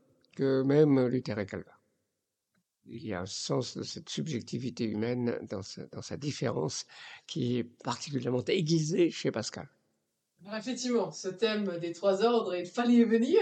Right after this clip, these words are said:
Speaker 1: <laughs>
Speaker 2: Commencez par là. C'est très bien. Je voudrais maintenant venir au fragment qui est, je pense, hein, le plus célèbre des pensées et, euh, que l'on est venu d'appeler le pari de Pascal.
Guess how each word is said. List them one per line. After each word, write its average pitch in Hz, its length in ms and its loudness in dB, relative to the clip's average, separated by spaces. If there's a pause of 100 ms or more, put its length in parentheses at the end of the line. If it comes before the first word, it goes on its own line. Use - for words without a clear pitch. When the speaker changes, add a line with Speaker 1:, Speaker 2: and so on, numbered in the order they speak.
(120)
Speaker 1:
<laughs> 143 420 2 (760)
Speaker 2:
Commencez 233 460 2
par 226 200 0
là. 208 180 -2 (1000)
C'est 202 200 -4
très 202 180 -4
bien. 285 340 -2 (680)
Je - 180 -12
voudrais 269 300 2
maintenant 277 760 0 (640)
venir 277 580 2 (680)
au 196 100 -6
fragment 240 720 2
qui 220 460 -4
est, - 160 -6 (220)
je - 140 -8
pense, 202 440 -6
hein, 202 160 -4
le 185 140 -4
plus 220 220 -8
célèbre 202 600 -2
des 190 180 -4
pensées 185 560 -6 (480)
et, 202 480 -4
euh, 160 200 -6
que 196 100 -6
l'on 196 160 6
est 208 120 2
venu 220 300 2
d'appeler 220 380 0
le 196 140 0
pari 233 300 2
de - 60 -16
Pascal. - 540 -4